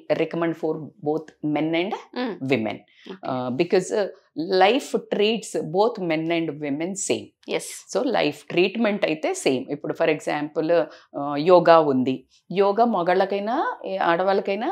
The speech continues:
Speaker 1: ఒకేలాగా పనిచేస్తుంది. ఏదైనా జబ్బు వచ్చింది, కిడ్నీదో లేకపోతే ఏదో వచ్చింది, ట్రీట్మెంట్ మగవాళ్ళకు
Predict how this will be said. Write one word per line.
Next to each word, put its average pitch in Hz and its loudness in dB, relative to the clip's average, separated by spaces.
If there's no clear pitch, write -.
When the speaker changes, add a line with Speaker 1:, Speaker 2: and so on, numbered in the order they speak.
Speaker 1:
ఒకేలాగా 277 4
పనిచేస్తుంది. 175 2
ఏదైనా 214 2
జబ్బు 202 4
వచ్చింది, 185 2
కిడ్నీదో 165 4
లేకపోతే 165 4
ఏదో 170 2
వచ్చింది, 165 -2
ట్రీట్మెంట్ 269 0
మగవాళ్ళకు 220 4